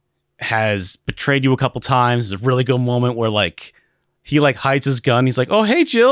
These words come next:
Uh, sorry I stabbed you in the back before, but, uh, hey, what's going on?" Then he pulls his gun out on, on Jill, and she just immediately judo grabs his arm, twists it around, snaps the gun from him. It's like, she points the gun back at Barry. It's like, "Hey, start fucking talking." It was like, "Yeah,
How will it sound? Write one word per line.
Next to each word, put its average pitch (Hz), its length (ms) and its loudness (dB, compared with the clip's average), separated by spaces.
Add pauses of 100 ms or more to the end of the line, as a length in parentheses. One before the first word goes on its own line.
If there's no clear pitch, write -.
(120)
Uh, 202 260 4
sorry 208 380 0
I 185 180 2
stabbed 190 280 -4
you 196 40 0
in 180 40 2
the 156 60 0
back 175 200 0
before, 139 420 2
but, 135 280 2
uh, 120 260 4 (460)
hey, 202 180 -2
what's 208 160 0
going 220 180 0
on?" 185 80 2
Then 131 80 0
he 123 60 -4
pulls 135 240 -2
his 120 120 -4
gun 113 200 0
out 113 320 0
on, 98 420 -2 (520)
on 98 160 -2
Jill, 110 320 0 (140)
and 123 80 -2
she 143 100 2
just - 180 -2 (140)
immediately 143 600 2 (500)
judo 151 560 2 (240)
grabs 147 400 0
his 139 240 -4
arm, 135 400 2 (160)
twists - 260 0
it 156 60 2
around, 135 320 0
snaps 139 340 -2
the - 100 -8
gun 123 300 0
from 117 160 -2
him. 160 240 2
It's 143 100 0
like, 127 160 -2 (240)
she - 140 -2
points 151 240 2
the - 80 -4
gun 151 140 2
back 135 160 2
at 117 160 -12
Barry. 147 260 2
It's 127 100 -4
like, 131 100 -6
"Hey, 110 100 -4
start 123 280 -2
fucking 120 220 -2
talking." - 340 -4
It 113 60 -8
was 127 140 -2
like, 135 120 -6
"Yeah, 320 280 2